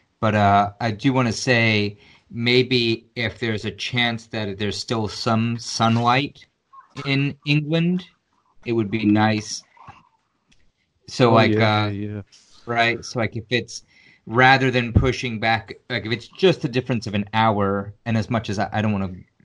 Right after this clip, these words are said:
Speaker 1: volunteer your suite, but to say if it's just, like, an hour, whatever, then maybe we start at the same time so we have some sunlight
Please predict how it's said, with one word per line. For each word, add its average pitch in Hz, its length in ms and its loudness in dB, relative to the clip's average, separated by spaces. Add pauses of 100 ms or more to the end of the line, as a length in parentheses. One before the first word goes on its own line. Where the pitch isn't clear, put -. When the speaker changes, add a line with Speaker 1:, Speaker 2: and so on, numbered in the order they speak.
Speaker 1:
volunteer 101 480 -2
your 98 260 -2
suite, 101 500 -6
but 104 120 -10
to - 60 -16
say 110 120 -6
if 95 80 -4
it's 92 140 -16
just, - 320 -4
like, 104 160 -4
an 101 200 -4
hour, 101 480 0 (920)
whatever, 104 720 0 (300)
then 117 200 0
maybe 123 200 4
we 113 160 2
start 123 280 0
at 113 80 -6
the 117 100 -2
same 107 280 0
time 107 240 -2
so 101 160 -4
we 95 120 2
have 98 300 0
some 120 680 -2
sunlight 104 640 -2